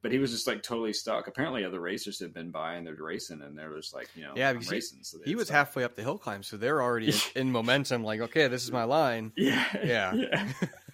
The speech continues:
Speaker 1: And it, as I said, that's always been my biggest fear. And if anybody watched the YouTube video, I, I narrated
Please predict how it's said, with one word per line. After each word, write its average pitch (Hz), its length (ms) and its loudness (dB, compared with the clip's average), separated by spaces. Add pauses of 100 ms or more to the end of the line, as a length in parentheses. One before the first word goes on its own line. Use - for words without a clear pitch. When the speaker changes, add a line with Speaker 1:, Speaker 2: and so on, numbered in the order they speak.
(320)
Speaker 1:
And 196 100 10
it, 202 220 10
as 160 180 8
I 160 40 6
said, 220 240 2
that's 135 180 4
always 143 180 6
been 139 140 0
my 123 80 0
biggest 113 340 -2
fear. 135 280 2
And 98 120 -2
if - 180 -8
anybody 120 280 0
watched 98 260 -4
the 95 100 -6
YouTube 113 300 -4
video, 87 300 -8
I, - 280 -6
I 95 80 -6
narrated 92 640 -2